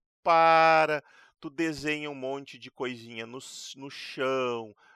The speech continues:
tu estuda bem a magia, e isso diminui a dificuldade da magia. Então, se for uma coisa, ah, uma, um ritual, que é isso que a gente chama, quando tu faz um ritual, tu tem, é porque tu tem tempo, tu não tá preocupado com o tempo.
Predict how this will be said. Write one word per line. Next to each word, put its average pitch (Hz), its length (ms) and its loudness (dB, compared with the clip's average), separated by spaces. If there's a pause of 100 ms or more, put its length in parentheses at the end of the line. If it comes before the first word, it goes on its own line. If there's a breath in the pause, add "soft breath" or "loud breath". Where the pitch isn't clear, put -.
(220 soft breath)
tu 151 100 -10
estuda 131 720 -4
bem 117 360 -2
a 107 80 -2
magia, 123 760 -6 (280 soft breath)
e 143 160 -14
isso 156 200 -12
diminui 156 640 -10
a 156 60 -2
dificuldade 139 680 -2
da 139 100 -2
magia. 123 380 -10 (1120)
Então, 131 480 -2 (1120 soft breath)
se - 280 -10
for 170 240 -8
uma 175 180 0
coisa, 123 680 -4 (300)
ah, 123 360 0
uma, 120 140 -4
um 127 240 -10
ritual, 127 560 6
que - 140 -12
é 101 60 -4
isso 98 140 -10
que - 80 -12
a 107 40 -8
gente 104 120 -14
chama, 98 260 -10
quando 110 180 -10
tu - 40 -20
faz 135 160 -2
um 143 60 -12
ritual, 127 560 0
tu - 100 -20
tem, 151 300 -12
é 143 140 0
porque 160 240 -12
tu 160 100 -20
tem 180 220 -8
tempo, 139 400 -4
tu - 100 -20
não 117 100 -10
tá 139 120 -2
preocupado 139 480 0
com 160 140 -18
o 156 40 -20
tempo. 110 460 -8